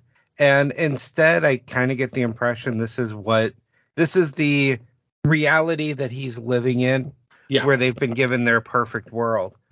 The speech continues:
Speaker 2: Yeah, this is Pari-, this is, you know, and that's kind of revealed on the last page, right? That this is kind of a, um,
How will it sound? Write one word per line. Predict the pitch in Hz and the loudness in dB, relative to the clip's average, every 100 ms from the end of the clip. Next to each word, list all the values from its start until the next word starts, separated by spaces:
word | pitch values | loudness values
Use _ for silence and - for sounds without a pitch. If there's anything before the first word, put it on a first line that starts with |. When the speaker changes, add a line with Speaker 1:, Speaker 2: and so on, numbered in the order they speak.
| _ - | _ -10
Speaker 2:
Yeah, | 135 117 101 | -6 -6 -4
this | 160 180 | -4 -4
is | 170 | -8
Pari-, | - 175 151 151 | 0 2 2 0
this | 151 170 | 0 0
is, | 180 160 | -2 0
you | 160 | 0
know, | 147 | 0
and | 156 | 0
that's | 170 170 - | 0 -2 -6
kind | 151 143 | -6 -4
of | 123 | -4
revealed | 123 123 127 123 | -4 -2 -2 -4
on | 117 | -8
the | |
last | 110 113 110 110 - | -10 -10 -10 -12 -8
page, | 123 101 95 | -6 -6 -8
right? | 113 113 113 | -6 -6 -8
That | 117 | -8
this | 147 - | -8 -8
is | 127 | -12
kind | - 131 131 | -8 -2 0
of | 127 | 2
a, | 120 117 110 | 2 2 -2
um, | 104 98 104 | -4 -8 -12